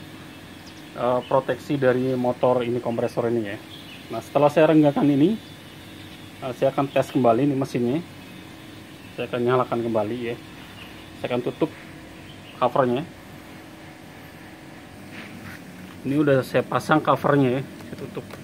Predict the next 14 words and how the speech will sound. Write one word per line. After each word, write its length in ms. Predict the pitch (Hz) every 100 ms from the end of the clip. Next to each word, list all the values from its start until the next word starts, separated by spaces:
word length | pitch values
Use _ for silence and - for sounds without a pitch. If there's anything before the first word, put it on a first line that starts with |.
| - - -
saya 100 | - -
kencengin 400 | 113 117 110 135
ininya. 320 | 131 120 123 - - - - - - - - - - - - - - -
Jadi 160 | 131 160
solusi 480 | 170 160 151 151 151
ini 400 | 175 190 196 175 - - 143
untuk 480 | 131 - 160 165 156
kompresor 800 | 143 139 143 131 151 151 151 147 135 - - -
merek 240 | 131 135 127
apa 240 | 120 135
aja 140 | 127 131
ya. 180 | 113 117 -
Kalau 160 | 131 123
misalkan 640 | 120 131 123 127 127